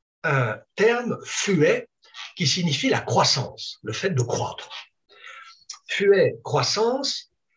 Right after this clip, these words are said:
et, euh, on va retrouver cette racine, euh, indo-européenne, gène, gné, dans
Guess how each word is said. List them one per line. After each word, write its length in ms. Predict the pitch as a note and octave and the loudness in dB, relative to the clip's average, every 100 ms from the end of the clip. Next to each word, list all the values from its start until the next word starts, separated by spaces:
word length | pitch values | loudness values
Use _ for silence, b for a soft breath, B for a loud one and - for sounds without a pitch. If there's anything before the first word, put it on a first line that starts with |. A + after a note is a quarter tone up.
| _ - | _ 0
et, 440 | B3 G#3+ C#3+ D3 - | 4 4 2 -4 -6
euh, 300 | D3 C3 B2 B2 - _ - | 0 2 2 -2 -10 _ -10
on 120 | - C#3+ | 0 2
va 120 | C#3+ | 4
retrouver 540 | - A#3 - A3 A3 | 4 0 -2 4 6
cette 220 | - D3 | 6 -2
racine, 680 | - - C3+ - D#3+ C3 G#2+ - _ - | -4 -2 -2 -2 0 -2 -2 -8 _ -4
euh, 260 | A#2+ G2+ G2 | -2 -2 -2
indo-européenne, 1080 | C#3+ C#3 C3+ A#2 A2+ A#2 C#3+ G3 C4 A#3 - - - | 0 2 2 2 -2 -2 0 2 2 0 -4 -10 -10
gène, 580 | A2 - F3 B3+ B3+ - | -4 0 2 2 0 -2
gné, 480 | B2 D3 E3+ G#3+ - _ _ _ _ | 0 4 2 0 -8 _ _ _ _
dans 480 | C3 F3 E3+ A3+ - | -2 2 2 0 -8